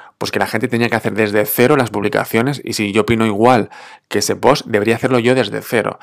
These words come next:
Y ahí la gente ya diría, "Paso de escribir", ¿no? Y no se propagarían tanto estas informaciones erróneas, ¿no? "O me informo antes de escribir", ¿no? Claro, si tú ves un titular que te llama la atención,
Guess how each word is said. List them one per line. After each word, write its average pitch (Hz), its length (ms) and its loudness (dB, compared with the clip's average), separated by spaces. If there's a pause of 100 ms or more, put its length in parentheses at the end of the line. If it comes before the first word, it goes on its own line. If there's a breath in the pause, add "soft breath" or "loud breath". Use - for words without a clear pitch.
(280 loud breath)
Y 123 80 -2
ahí 131 60 2
la 139 120 0
gente 123 320 -2
ya 135 240 2
diría, 110 440 -6 (140)
"Paso - 260 -10
de 104 80 -4
escribir", 95 480 -12
¿no? 170 260 -6 (360 loud breath)
Y 113 100 -6
no 104 80 -6
se - 100 -2
propagarían 107 480 0
tanto 104 220 -2
estas 101 200 -8
informaciones 101 520 -8
erróneas, 101 480 0
¿no? 127 160 -2
"O 110 80 2
me 104 100 -2
informo 107 360 0
antes 98 200 -2
de 101 60 -2
escribir", 98 380 -4
¿no? 143 200 0 (400 loud breath)
Claro, 117 160 0
si 101 80 -8
tú 107 100 -2
ves 101 100 -6
un 107 80 -6
titular 107 260 0
que 110 100 -2
te 110 100 -2
llama 107 160 2
la 110 40 2
atención, 110 480 0